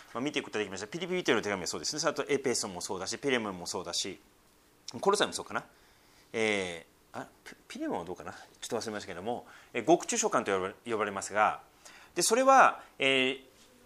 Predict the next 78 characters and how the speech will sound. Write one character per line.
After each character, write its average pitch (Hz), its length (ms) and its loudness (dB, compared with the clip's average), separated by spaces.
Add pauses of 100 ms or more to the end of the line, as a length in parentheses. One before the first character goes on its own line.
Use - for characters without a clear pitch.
(180)
使 - 220 -4
徒 240 100 2
の 233 140 2
働 127 400 4
き 135 100 -4
の 123 120 -2
二 185 180 -2
十 180 220 0
八 233 240 2
章 - 280 2
を 92 240 -4
ね、 131 160 -12 (340)
あ 120 80 -6
の、 117 100 -2
見 127 180 -2
て 113 200 0
い 98 60 -4
た 110 120 0
だ 113 100 2
く - 140 -10
と、 190 580 6 (220)
そ - 180 0
こ 185 160 2
に 190 260 -2
自 156 80 2
費 220 240 -2
で 226 140 0
家 202 320 2
を 202 160 8
借 147 280 0
り 147 40 -6
て、 185 580 2 (360)
え 123 140 2
ー、 117 40 2
そ 170 140 -2
し - 80 -2
て 180 140 2
鎖 247 340 2
に 240 80 2
は 131 120 6
つ - 200 -2
な 135 80 4
が 131 100 10
れ 120 60 6
て 131 80 2
る 117 60 2
ん 95 60 -4
で - 60 -10
す - 80 -4
ね、 156 80 -4
こ 151 100 -2
の 123 80 -2
ロ 127 140 6
ー - 20 4
マ 117 100 2
の 90 80 -4
監 110 180 -4
視 - 100 -8
に 104 40 -8
よ 90 60 -8
っ - 40 -20
て。 120 60 -8
で 165 80 0
も 139 260 -2
家 247 400 0 (320)
の 147 120 2
中 135 200 2
に 90 60 -4
住 - 140 -4
ん - 20 -12
で 73 60 -10
ま 69 80 -12
す。 - 160 -8 (400)
え - 40 0
ー、 - 20 0
そ 196 120 2
し 190 100 0
て、 202 440 2